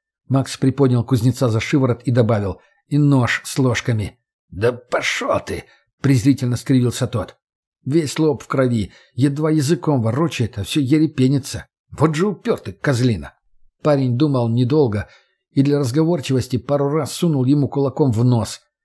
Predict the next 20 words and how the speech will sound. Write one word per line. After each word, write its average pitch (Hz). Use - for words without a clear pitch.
Теперь 131
крови 135
только 127
прибавилось, 123
а 127
у 127
Макса 139
внутри 123
заворочался 131
зверь, 110
которому 123
непременно 135
захотелось 131
сделать 113
пару 135
больших 123
глотков 110
из 120
артерии 127
мастера. 120